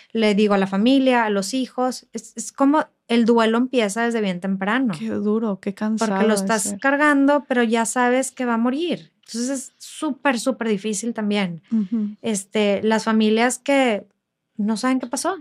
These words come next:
Speaker 1: que de repente la semana a punto de, de llegar al parto, o ahí en la cita de que ya iban a hacer, oye, ya no hay latido. ¿Qué pasó? No, no hay explicación.
Speaker 2: Ujú.
Speaker 1: Este, o hace poco también llegó un caso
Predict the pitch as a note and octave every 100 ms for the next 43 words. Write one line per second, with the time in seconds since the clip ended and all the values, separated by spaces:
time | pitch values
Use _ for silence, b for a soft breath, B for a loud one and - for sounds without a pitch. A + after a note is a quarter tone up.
0 | - _ _ _ - G#3+ G#3+ G#3+ G#3+ B3
1 | C#4 C4 B3 A#3+ B3+ B3+ B3+ B3 C4 C4
2 | B3+ A3+ G3+ G3 G3+ G3 F#3 F#3+ F#3+ G#3
3 | B3 B3 C#4+ D4 E4 F4 b b b b
4 | b b _ _ _ _ G#3+ G#3 G#3 G3+
5 | G3+ C#4+ F#4+ D4+ A3+ A#3+ A3+ C#4 C#4 C4
6 | B3 B3 C4+ C4+ C4 B3+ C#4 C#4+ G#3+ G#3+
7 | G3+ G3 G#3 A#3 A3+ F#3+ E3+ - _ _
8 | - G3+ C4 D4+ E4 - _ _ G#3 G#3
9 | G3+ G3+ F#3+ G3 G#3 - G3+ G3 G#3 G3+
10 | - B3 F#3 - G3+ E3 - _ _ A#3
11 | G#3 A3 G#3+ - _ G#3+ F#3+ - G3+ G3
12 | F#3+ F3 - _ _ _ _ _ _ _
13 | A3 A3 G#3 - G3 G#3+ G#3+ A3+ A#3+ A3+
14 | A3 A3+ A3+ A#3 A3 G3+ - G#3+